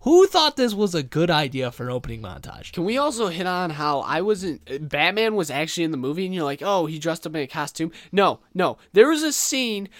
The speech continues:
Speaker 2: where he literally, ch-, his voice changed, and he was basically like, "Where is she?" That was
Speaker 1: Where?
Speaker 2: ba-, <laughs> that's basically what he was doing. And I was like, "What the heck is going on?" And also, this movie was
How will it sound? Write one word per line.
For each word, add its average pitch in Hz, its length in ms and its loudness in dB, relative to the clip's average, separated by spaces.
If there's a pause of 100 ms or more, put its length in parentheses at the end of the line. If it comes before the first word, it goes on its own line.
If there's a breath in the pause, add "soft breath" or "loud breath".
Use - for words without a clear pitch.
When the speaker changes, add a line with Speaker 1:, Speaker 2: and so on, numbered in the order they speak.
(120 soft breath)
Speaker 2:
where 185 140 2
he 202 200 0
literally, 262 460 -2
ch-, - 220 -4
his 175 260 0
voice 175 480 -2
changed, 185 640 -4 (220 soft breath)
and 196 120 0
he 208 120 2
was 214 160 -2
basically 214 400 0
like, 170 180 2
"Where 185 320 4
is 160 160 2
she?" 160 240 0
That - 320 10
was - 120 6
Speaker 1:
Where? 214 300 8
Speaker 2:
ba-, 226 140 2
<laughs> - 40 -2
that's 233 140 8
basically 226 360 2
what 208 160 6
he 180 80 8
was 170 100 4
doing. 135 320 0 (220 loud breath)
And 175 120 0
I 185 100 6
was 190 100 0
like, 180 240 2 (180 soft breath)
"What 135 400 -8 (140)
the 320 220 -4
heck - 360 -10
is 185 140 -6
going 170 320 -4
on?" 139 240 -2
And 302 260 -4
also, 196 440 -6 (180)
this 165 160 -8
movie 214 260 -4
was 190 160 -4